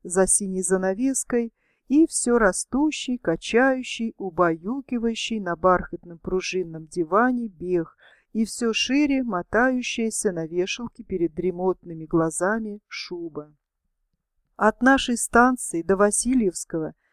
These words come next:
было верст десять, а приехал я на станцию уже ночью, и на дворе так несло и бушевало, что пришлось ночевать в холодном,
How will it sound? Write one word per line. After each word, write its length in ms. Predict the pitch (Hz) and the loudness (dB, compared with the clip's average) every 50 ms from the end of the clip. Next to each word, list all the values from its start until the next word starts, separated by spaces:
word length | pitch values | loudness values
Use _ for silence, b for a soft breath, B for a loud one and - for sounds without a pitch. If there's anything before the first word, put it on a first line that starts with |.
| _ _ _ _ | _ _ _ _
было 300 | - 190 262 294 294 269 226 | 0 2 4 6 6 6 4
верст 400 | 185 190 226 247 - - - - | 4 2 0 0 0 -4 -8 -14
десять, 680 | - 160 180 190 180 170 160 - - - 156 - _ B B B B B B B - | -12 -8 -4 -2 -2 -2 -4 -6 -8 -10 -12 -14 _ B B B B B B B 2
а 140 | 202 220 | 2 4
приехал 540 | - - 247 262 247 294 330 302 - 233 208 | 4 2 2 2 4 4 2 4 6 4 6
я 160 | 190 208 202 | 6 4 2
на 120 | 202 202 202 | 2 2 -2
станцию 480 | - - - 254 269 277 - - 220 208 | -2 0 2 2 2 0 -2 -4 -4 -4
уже 240 | 208 202 233 262 240 | -4 -2 -2 -2 -2
ночью, 600 | 202 175 175 170 165 - - - - 156 156 - _ _ _ _ _ _ | -2 -4 -10 -16 -14 -14 -14 -12 -12 -14 -18 -18 _ _ _ _ _ _
и 100 | - 233 | 2 4
на 120 | 233 240 240 | 6 6 6
дворе 400 | 196 214 226 233 233 240 240 226 | 6 6 6 6 6 6 4 4
так 300 | - - 226 214 - - | 4 4 2 2 2 -2
несло 420 | 220 208 208 - - 214 208 214 208 | -4 -4 -2 -2 -2 0 2 2 2
и 60 | 196 | 0
бушевало, 720 | 180 190 202 - - 240 214 247 285 294 269 220 170 170 | -2 -8 -8 -4 -2 2 4 6 6 6 6 2 0 -2
что 220 | - - - 233 | -6 -6 -6 -6
пришлось 520 | - - 240 233 - - 247 262 262 - - | -2 -2 -2 -2 -2 -2 -2 -2 -4 -4 -4
ночевать 480 | 220 214 - - 220 196 226 233 226 | -4 -4 -4 -4 -2 0 0 0 0
в 40 | - | -4
холодном, 760 | - - - 185 180 180 190 226 247 226 226 220 220 220 | -2 4 6 6 6 6 4 2 0 -2 -2 -4 -4 -6